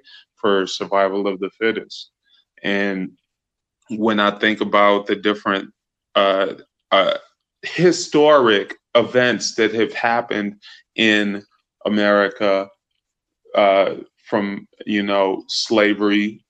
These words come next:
pre-slavery, post-slavery. We're in post-slavery. However, slavery now is not as barbaric.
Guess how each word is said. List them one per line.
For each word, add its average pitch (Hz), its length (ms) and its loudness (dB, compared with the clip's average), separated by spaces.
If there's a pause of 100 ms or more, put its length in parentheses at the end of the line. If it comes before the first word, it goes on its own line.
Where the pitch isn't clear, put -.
pre-slavery, 104 1160 -2
post-slavery. 104 1200 0
We're 110 200 -2
in 104 240 -2
post-slavery. 139 1000 0
However, 110 500 -2
slavery 113 680 -2
now 107 640 0
is 101 320 -4
not 104 220 -6 (140)
as 101 380 0 (360)
barbaric. 101 720 2